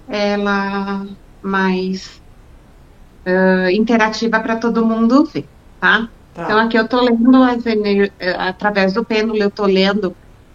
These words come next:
Speaker 1: fazendo com que o pêndulo capte as informações, é um registro energético da Sueli. Agora ele já me deu a informação que já tá conectado. Então, eu vou agora aqui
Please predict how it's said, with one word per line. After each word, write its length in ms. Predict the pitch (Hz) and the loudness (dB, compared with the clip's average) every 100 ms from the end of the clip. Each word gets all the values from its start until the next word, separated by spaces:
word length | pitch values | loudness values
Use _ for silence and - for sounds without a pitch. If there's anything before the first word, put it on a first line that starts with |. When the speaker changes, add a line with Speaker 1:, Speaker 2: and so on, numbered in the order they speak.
| - | -2
Speaker 1:
fazendo 340 | 208 202 220 226 | 0 2 2 2
com 260 | 220 233 | 2 0
que 200 | 233 226 | 0 -2
o 60 | 214 | -2
pêndulo 420 | 208 254 262 254 | 2 4 6 4
capte 500 | 247 - 320 - - | 0 0 0 -4 -2
as 220 | 226 214 | 0 0
informações, 1040 | 226 220 226 208 208 - 208 190 214 262 - | -2 -2 -4 -2 -4 -6 -4 -2 -2 -4 -4
é 80 | 220 | -4
um 100 | 220 | 0
registro 580 | 233 233 233 233 233 208 | 2 0 0 -4 -2 -2
energético 600 | 202 190 190 175 165 - | 0 2 2 -2 -4 -8
da 100 | 190 | -8
Sueli. 520 | 202 240 254 262 262 - - - - - - - - - - | -4 2 6 6 4 -2 -20 -20 -20 -20 -20 -20 -20 -10 -2
Agora 320 | 254 233 214 | 0 2 4
ele 120 | 214 | 2
já 160 | 214 220 | 2 0
me 140 | 202 | 0
deu 100 | 196 | -2
a 60 | 196 | -2
informação 760 | 196 202 190 190 - 170 165 170 | -2 -2 0 -2 -4 -6 -6 -10
que 420 | - 190 185 185 - - - - - - - - 196 | -6 -4 -2 -6 -12 -20 -20 -20 -20 -20 -20 -12 -2
já 420 | 190 180 165 165 - - - - - - - - - | 2 4 2 -2 -10 -20 -20 -20 -20 -20 -20 -12 -6
tá 140 | 170 | -4
conectado. 840 | 175 165 170 - 220 220 240 247 - - - - - - - - - - - | -2 -4 -4 -2 2 4 2 -4 -14 -20 -20 -20 -20 -20 -20 -20 -20 -12 -6
Então, 240 | 220 233 226 | -2 2 2
eu 160 | 233 | 2
vou 300 | 226 202 196 | 2 -2 -2
agora 400 | 196 190 180 165 | -4 -2 -2 -2
aqui 420 | 180 - 190 190 | -4 -10 -6 -6